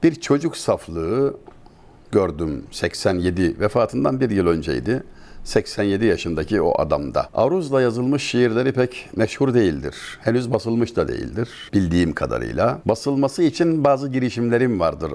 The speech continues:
acizane. Ve şu videonun çekimi biter bitmez iki saat geçmeden torunuyla, Alper Bey'le bir sohbetimiz olacak. Konu da bu olacak. Allah aşkına sahip çıkın.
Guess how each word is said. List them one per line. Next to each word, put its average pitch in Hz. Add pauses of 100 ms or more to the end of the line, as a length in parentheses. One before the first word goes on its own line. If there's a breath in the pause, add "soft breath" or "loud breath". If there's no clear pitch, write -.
acizane. 73
Ve 92
şu 117
videonun 90
çekimi 90
biter 101
bitmez -
iki -
saat 82
geçmeden 117 (500 loud breath)
torunuyla, 113
Alper 101
Bey'le 80
bir 131
sohbetimiz 98
olacak. 65
Konu 85
da 139 (280)
bu 69
olacak. 67
Allah 117
aşkına 95
sahip 95
çıkın. 123